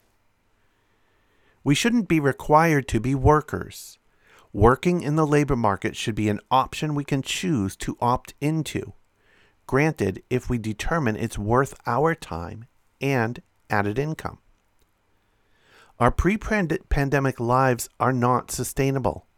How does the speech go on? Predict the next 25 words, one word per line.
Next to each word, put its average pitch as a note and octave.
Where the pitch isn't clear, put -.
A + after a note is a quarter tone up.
They A#2
weren't C3
good C3
for -
our G2
health -
or C3
this C3
planet. C#3
Let's A2+
evolve C3+
past D3+
capitalism, F#2
past -
working G#2
our F#2+
lives F2+
away, F#2
past D#3+
destroying A#2+
the G2+
planet F#2+
for -
profit's -
sake. F2+